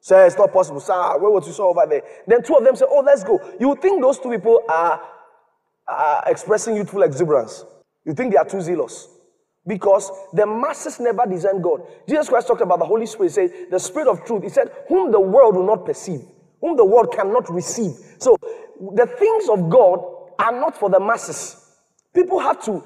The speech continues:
separate themselves to find him. So he said, "For all seek their own." All seek their own. Then I began,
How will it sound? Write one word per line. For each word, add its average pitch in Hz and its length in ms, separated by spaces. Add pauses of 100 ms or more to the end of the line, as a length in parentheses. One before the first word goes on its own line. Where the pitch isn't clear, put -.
(120)
separate 262 680
themselves 214 680 (460)
to 196 80
find 226 380
him. 170 120 (920)
So 247 120
he 247 60
said, 339 200
"For - 180 (100)
all 233 340
seek 311 320
their 254 200 (100)
own." 254 460 (460)
All 320 220
seek 320 300
their - 240
own. 233 180 (240)
Then 208 100
I 220 80
began, 220 380